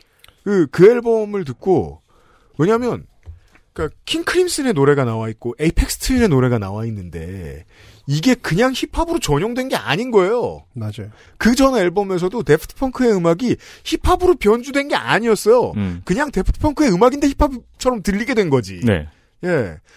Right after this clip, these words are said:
Speaker 1: 그러니까 인류의 음악사를 집대성하고자 하는 욕망, 이 카니에 웨스트의 레주메를 관통하고 있습니다.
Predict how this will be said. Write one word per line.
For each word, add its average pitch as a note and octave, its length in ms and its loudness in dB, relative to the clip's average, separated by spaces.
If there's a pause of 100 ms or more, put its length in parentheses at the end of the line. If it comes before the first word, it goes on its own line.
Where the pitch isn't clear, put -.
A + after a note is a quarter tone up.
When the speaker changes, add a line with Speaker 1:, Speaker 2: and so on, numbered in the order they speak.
(160)
Speaker 1:
그러니까 E3 280 4
인류의 A3+ 680 0
음악사를 F3+ 1040 0
집대성하고자 G#3 1040 0
하는 F3 300 -2
욕망, B2 520 0 (580)
이 G#3+ 320 0 (100)
카니에 A#3 300 0
웨스트의 E3 720 2
레주메를 C3 340 2
관통하고 E3 580 0
있습니다. D#2+ 480 -12